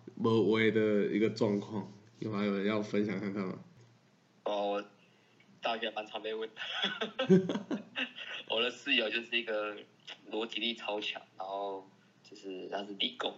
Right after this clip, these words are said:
Speaker 2: 的这样一个，就是他，他就是很会去问很多哲学类的这样问题给我。<laughs> 哦，就是因为他是我室友嘛，所以有时候，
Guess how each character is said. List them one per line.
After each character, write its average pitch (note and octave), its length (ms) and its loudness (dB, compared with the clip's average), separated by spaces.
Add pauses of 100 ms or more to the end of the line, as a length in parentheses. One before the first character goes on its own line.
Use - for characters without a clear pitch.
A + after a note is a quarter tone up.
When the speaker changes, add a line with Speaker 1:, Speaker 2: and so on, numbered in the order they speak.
Speaker 2:
的 - 100 -6
这 - 100 -8
样 F#2+ 120 -6
一 F#2 80 -14
个， - 220 -8 (760)
就 G#2 100 -4
是 G2 60 0
他， G2 460 0
他 - 140 -6
就 G2 100 -8
是 G2 240 -10 (360)
很 G2 260 -4
会 B2+ 220 0
去 A#2 480 -2 (580)
问 A#2+ 220 -8
很 G2+ 240 -10
多 A2+ 500 -2 (260)
哲 G#2 220 -2
学 G#2+ 320 2
类 A2 180 0
的 G2+ 140 -8
这 F#2+ 100 -6
样 G#2+ 160 -4
问 G#2+ 140 -8
题 - 220 -8 (240)
给 - 100 -6 (260)
我。 - 440 -4 (1040)
<laughs> - 40 -12
哦， B2+ 280 2
就 B2+ 60 0
是 C3 220 -2
因 C#3+ 80 0
为 - 20 2
他 C#3 180 2
是 - 160 -10
我 - 160 -10
室 - 260 -12
友 G2+ 140 -12
嘛， - 160 -20 (400)
所 A2+ 120 -4
以 A2 220 -2 (580)
有 - 60 -10
时 - 100 -8
候， - 320 -2